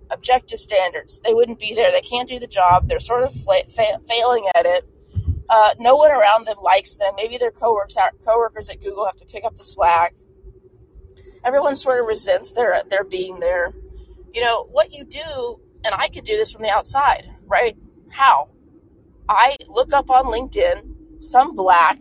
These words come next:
right? Some high up black in a position. I, I pretend like I, I'm, I'm gonna cover their blackness story. I'm gonna cover how they're the only black at Google or something. And I just, I just pretend like,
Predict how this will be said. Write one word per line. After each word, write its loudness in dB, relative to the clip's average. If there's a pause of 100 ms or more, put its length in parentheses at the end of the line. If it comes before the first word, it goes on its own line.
right? 2
Some -4
high 2
up 0
black 2
in -16
a -10
position. -14 (520)
I, 2
I 6
pretend -4
like 0
I, 4 (200)
I'm, 0 (260)
I'm 4
gonna -2
cover 0 (300)
their -2
blackness 0
story. -4
I'm -6
gonna -4
cover -2
how 2
they're -2
the -4
only -2
black 0
at -8
Google -4
or -12
something. -10 (340)
And 0
I 2
just, -8
I 2
just -12
pretend -6
like, 2